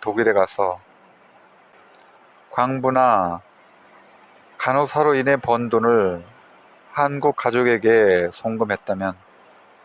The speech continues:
지금은 한국의 경제력이 커지면서 개발도상국 사람들이 한국에 와서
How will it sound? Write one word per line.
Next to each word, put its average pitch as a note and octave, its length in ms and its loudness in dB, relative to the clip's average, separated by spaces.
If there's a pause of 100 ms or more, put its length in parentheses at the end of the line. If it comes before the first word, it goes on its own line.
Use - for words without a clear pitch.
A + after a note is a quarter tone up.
(800)
지금은 C3+ 720 -2 (880)
한국의 D#3 540 -2
경제력이 B2+ 520 0
커지면서 G#2 960 -2 (1300)
개발도상국 C#3 800 0
사람들이 A2+ 960 2
한국에 B2+ 480 -2
와서 G2 600 2